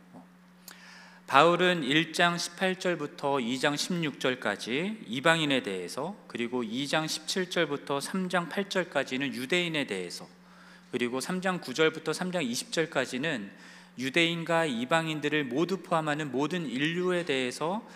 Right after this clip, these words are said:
하나님이 진노하신다라고 하는 내용을 말씀하고 있습니다.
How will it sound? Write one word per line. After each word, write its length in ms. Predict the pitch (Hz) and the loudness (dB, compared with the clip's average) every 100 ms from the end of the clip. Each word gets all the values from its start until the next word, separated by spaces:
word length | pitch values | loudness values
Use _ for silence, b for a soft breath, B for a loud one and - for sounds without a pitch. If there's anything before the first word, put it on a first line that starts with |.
| B - | B -6
하나님이 640 | 156 160 156 147 151 156 | 0 2 2 0 -2 -2
진노하신다라고 1300 | - 127 143 170 160 139 139 127 139 120 98 107 127 | -2 -2 -2 0 0 -2 -4 0 2 2 -2 -4 -4
하는 160 | 127 117 | -4 -4
내용을 360 | 98 107 104 | -6 -6 -6
말씀하고 520 | 98 101 - 123 110 | -4 -4 -4 -4 -4
있습니다. 460 | 98 - 95 85 | -6 -8 -12 -14